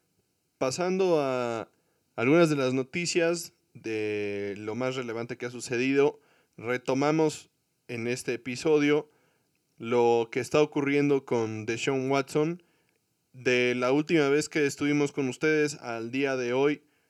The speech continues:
resulta que hay veintitrés acusaciones en su contra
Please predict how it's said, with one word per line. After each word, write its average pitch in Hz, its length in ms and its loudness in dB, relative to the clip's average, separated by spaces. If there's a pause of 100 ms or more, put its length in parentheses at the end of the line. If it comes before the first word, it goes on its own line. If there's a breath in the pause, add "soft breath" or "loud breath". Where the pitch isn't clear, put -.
(140)
resulta 131 560 -8
que 131 120 -4
hay 135 380 0 (140)
veintitrés 123 1200 -2 (880)
acusaciones 165 920 2
en 107 480 -8
su 113 220 -12
contra 156 600 4